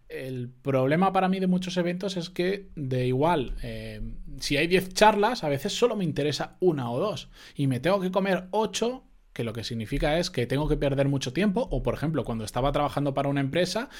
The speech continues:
en ocasiones he pedido un día libre, una mañana libre o he tenido que modificar horarios para ir a un evento y después dices,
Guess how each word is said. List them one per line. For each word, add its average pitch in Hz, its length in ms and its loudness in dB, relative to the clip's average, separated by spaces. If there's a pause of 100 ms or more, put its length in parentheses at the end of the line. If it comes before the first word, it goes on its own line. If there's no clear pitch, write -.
(180)
en 120 140 -2
ocasiones 135 560 0
he 120 60 -2
pedido 160 420 2
un 139 240 4
día 135 220 4
libre, 151 320 4
una 139 160 2
mañana 135 360 2
libre 156 400 4
o 117 240 -2
he 135 40 0
tenido 151 260 -4
que 156 80 0
modificar 143 540 0
horarios 165 500 2 (260)
para 113 160 -4
ir 127 60 2
a 151 40 0
un 165 60 -2
evento 160 300 -2
y 185 40 0
después 156 260 -6
dices, 127 400 -6